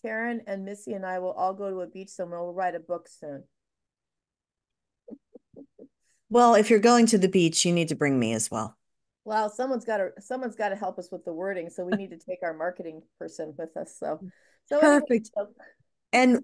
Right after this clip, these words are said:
Speaker 2: people are responding in the chat with lymph seminars and how you can connect with that. Really great information. I know also that we are going to be losing you a few minutes before the top of the hour, Leslie. So please take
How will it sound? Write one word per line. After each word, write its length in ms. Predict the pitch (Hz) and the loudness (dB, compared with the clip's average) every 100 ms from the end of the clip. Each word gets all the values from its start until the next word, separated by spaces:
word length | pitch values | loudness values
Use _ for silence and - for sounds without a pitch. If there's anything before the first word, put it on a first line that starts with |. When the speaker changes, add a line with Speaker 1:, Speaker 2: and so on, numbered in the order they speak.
| - | -4
Speaker 2:
people 420 | - - 311 294 | -14 -2 4 6
are 240 | - 233 226 | 8 8 8
responding 560 | 220 214 - 233 240 | 6 4 4 6 8
in 100 | 226 | 8
the 80 | 214 | 6
chat 560 | 214 - 226 226 226 - | 4 2 4 6 4 6
with 260 | 196 185 | 6 6
lymph 300 | 180 196 214 | 4 4 4
seminars 920 | 214 - 208 214 202 196 190 190 190 - | 4 4 6 8 8 6 6 6 4 2
and 220 | 170 170 | 0 0
how 200 | 180 185 | 0 2
you 180 | 190 190 | 2 2
can 260 | 208 180 | 0 0
connect 480 | 170 190 208 214 - | 0 0 0 0 2
with 160 | 214 202 | 4 6
that. 320 | 196 202 196 - - _ | 6 4 2 -8 -20 _
Really 280 | 254 269 247 | 4 6 6
great 300 | - 202 190 | 4 4 6
information. 800 | 190 180 180 180 180 - 185 180 - - 226 | 4 0 0 2 2 0 0 -4 -10 -2 4
I 160 | 277 | 6
know 240 | 294 269 254 | 8 8 6
also 600 | 208 214 220 - 202 190 | 4 4 4 4 4 4
that 200 | 185 185 | 2 0
we 320 | 220 233 240 | 2 2 4
are 100 | 196 | 2
going 200 | 190 185 | 2 2
to 60 | |
be 120 | 180 180 | 2 0
losing 480 | 185 208 208 196 | 0 2 2 2
you 120 | 180 170 | 4 2
a 60 | |
few 260 | 165 - 208 | 2 2 4
minutes 300 | 202 180 175 | 4 2 -2
before 340 | - 170 180 | -4 -2 0
the 120 | 175 | 0
top 340 | 170 - 185 190 | -2 2 2 2
of 100 | 180 | 2
the 160 | 180 | 2
hour, 320 | - 180 180 175 | 4 4 4 4
Leslie. 420 | 165 160 - 165 | 4 2 2 0
So 220 | - 170 | 0 0
please 640 | 165 - 214 220 208 214 | -2 -4 0 2 2 0
take 560 | - 202 190 208 208 | -2 2 4 4 0